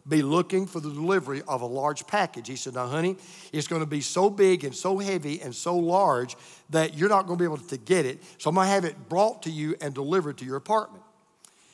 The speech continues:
He said, "Well, Dad," she, "Well, Daddy, what time will it get?" He says, "I don't know, but be, be, be there before you go to bed tonight. I don't know how long it's gonna take. I've got it special delivered for you." He says, "Okay."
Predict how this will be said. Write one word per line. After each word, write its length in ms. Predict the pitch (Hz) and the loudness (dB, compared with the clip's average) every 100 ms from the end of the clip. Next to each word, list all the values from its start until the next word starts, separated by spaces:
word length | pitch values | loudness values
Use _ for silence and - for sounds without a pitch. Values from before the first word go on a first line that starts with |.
| _ | _
He 60 | 156 | -2
said, 120 | 175 | 0
"Well, 100 | 156 | 0
Dad," 240 | 147 180 | 2 0
she, 140 | 180 202 | 0 -8
"Well, 100 | 143 | -2
Daddy, 220 | 170 202 | -2 0
what 200 | 175 175 | -2 -2
time 220 | 160 165 | 0 0
will 80 | 160 | -2
it 80 | 156 | -2
get?" 140 | 202 | -2
He 60 | 160 | -4
says, 180 | 131 | -6
"I 100 | 127 | -2
don't 160 | 147 180 | -2 0
know, 140 | 156 | -2
but 160 | 151 147 | -4 -6
be, 100 | 147 | -8
be, 240 | 151 151 | -8 -8
be 160 | 156 156 | -6 -4
there 120 | 170 | -4
before 280 | 160 - 170 | -4 -4 -4
you 140 | 151 | -4
go 100 | 147 | -6
to 60 | 147 | -6
bed 180 | 135 147 | -4 -6
tonight. 300 | 120 123 127 | -4 -4 -2
I 80 | 135 | -4
don't 100 | 139 | -4
know 180 | 131 | -6
how 80 | 127 | -6
long 100 | 139 | -6
it's 80 | 120 | -8
gonna 100 | 131 | -12
take. 240 | 117 127 120 - - | -10 -10 -10 -18 -4
I've 140 | 135 | -4
got 180 | 135 143 | 0 -2
it 80 | 151 | -2
special 360 | - 139 117 131 | -8 -8 -8 -8
delivered 360 | 143 175 135 | -6 -4 -6
for 160 | - 127 | -10 -12
you." 40 | |
He 60 | 107 | -12
says, 140 | 120 | -10
"Okay." 300 | 135 147 123 | -10 -10 -14